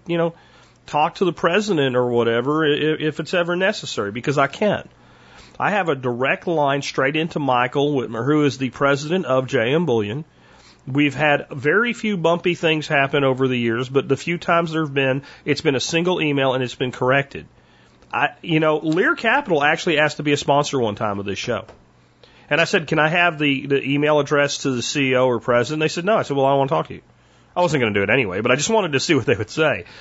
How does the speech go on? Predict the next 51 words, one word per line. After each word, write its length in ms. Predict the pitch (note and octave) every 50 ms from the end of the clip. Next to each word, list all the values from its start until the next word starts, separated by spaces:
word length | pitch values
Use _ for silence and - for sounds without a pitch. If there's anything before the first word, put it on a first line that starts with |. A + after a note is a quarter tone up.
| - - -
Check 240 | - A#3 C4+ C4+ E4
out 200 | C#4+ B3 G3 D#3
J 180 | G3+ G3 F3+
M 100 | F3 E3
bullion 300 | D#3 D3+ C#3+ C#3+ C#3 B2+
dot 240 | B2 B2+ A#2+ A2+ -
com. 300 | - B2 A2+ A2 A2 B2+
This 240 | D#3+ F3 F#3 F#3 -
is, 160 | G3+ F3+ F3 E3 E3 -
it 140 | - A3+ G#3+
is 200 | A3 G#3+ F3+ -
the 80 | F3 E3
source 380 | - - F#3 E3+ D3+ - -
you 60 | C#3+
should 160 | C3+ - C3+ B2+
be 80 | A#2
using 260 | A#2+ A#2 G#2 A2+ A#2
for 180 | - - A#2+ A#2+
all 140 | A#2 A#2 A#2+
your 100 | A#2 A2
silver 320 | - - B2 A#2 A2 A2
and 80 | A2 G#2+
gold 200 | G#2+ G#2 F#2+ -
purchases. 540 | A2+ G#2+ G2+ - - - - G2 - - - - - - - - - - - -
Next 300 | C#3 D#3+ A3 A3+ - -
up, 120 | F3+ E3 D#3+
what 120 | F3 F#3+
about 220 | F#3+ F#3 E3+ D#3
the 140 | F3 D#3+ -
other 360 | D3 D#3+ F3 E3 E3+ D3+ D3+
precious 540 | D3+ - - D3 C#3+ C3+ C3 - D3+ C3 -
metal? 280 | D#3+ E3+ E3+ D3+ B2+ A#2
I'm 120 | A2+ A2+
talking, 320 | - C3+ B2+ B2 A#2 B2+ A#2+
of 100 | A2+ -
course, 280 | - D3 C3+ B2+ -
about 420 | A#2 G#2 G#2+ G#2 G#2 G#2+ G#2 - - - - - - - - - - - -
copper 560 | - - G2+ G2+ F#2+ - A2 G2+ F#2+ F2 F#2 F#2
jacketed 560 | F2+ - G2+ F#2 G2+ - C3 A#2 A2 A2 A2+
lead. 360 | A#2+ A#2+ B2+ C#3+ C#3+ A#2+ G2
That's 200 | G#2 A2 A2 -
right, 180 | C3+ A2 G#2 F#2
bulk 320 | C#3 C#3+ D3+ D3+ - -
ammo 300 | C#3+ D3+ E3 E3 D#3+ C#3+
dot 240 | C3 B2+ A#2 G#2 G#2
com, 280 | - - A2+ A2+ A2+ A#2
long-term 520 | A#2+ B2+ C#3 D#3+ F3 - - E3+ E3 E3+
sponsor 420 | - - E3 D3 C#3+ C3 - D3 C#3
of 60 | C3+
the 80 | B2+
show. 340 | - - - A2 G#2 B2 C#3